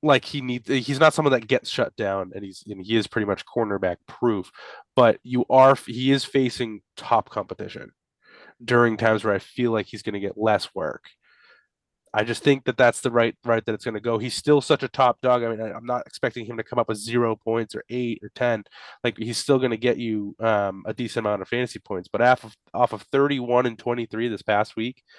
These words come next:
go to the Cooper Kupp owner who just lost their guy and said, "I have your replacement," and get something back in return.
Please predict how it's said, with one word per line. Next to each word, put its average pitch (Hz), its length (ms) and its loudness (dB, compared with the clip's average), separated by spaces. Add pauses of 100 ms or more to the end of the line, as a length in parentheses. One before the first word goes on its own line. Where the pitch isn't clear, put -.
(300)
go 139 100 6
to 175 60 4
the 208 100 2
Cooper - 240 -2
Kupp 120 240 2
owner 82 380 -14 (680)
who 135 120 -6
just 135 320 4
lost 127 400 4
their 110 180 -2
guy 82 460 -14 (120)
and 113 140 -12
said, 110 260 2 (160)
"I 110 160 4
have 104 220 2
your 95 100 -6
replacement," 95 560 -10 (680)
and 110 80 -6
get 117 180 4
something 101 320 0
back 92 260 -2
in - 80 -8
return. - 380 -8